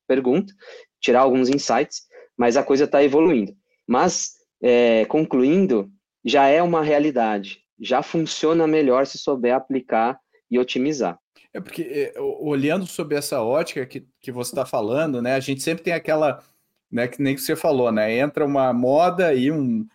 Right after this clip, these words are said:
Speaker 2: uma técnica nova, tipo predictable revenue, depois satura. E aquele
Speaker 1: Sim.
Speaker 2: resultado que o cara reportava lá atrás,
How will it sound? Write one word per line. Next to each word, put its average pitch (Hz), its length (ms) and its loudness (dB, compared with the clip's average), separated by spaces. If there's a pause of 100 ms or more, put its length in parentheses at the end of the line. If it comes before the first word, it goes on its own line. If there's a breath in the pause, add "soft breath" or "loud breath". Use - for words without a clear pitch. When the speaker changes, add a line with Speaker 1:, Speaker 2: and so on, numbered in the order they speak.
(140)
Speaker 2:
uma 131 180 0
técnica 143 640 -2
nova, 160 540 2
tipo 131 400 -6
predictable 135 540 -2
revenue, 170 260 0
depois 208 300 0
satura. 185 560 0 (380)
E 131 40 2
aquele 160 240 0
Speaker 1:
Sim. 160 60 0
Speaker 2:
resultado 147 580 0
que - 80 -6
o 135 40 -6
cara 139 220 0
reportava 147 640 -2
lá 165 140 2
atrás, 175 420 -2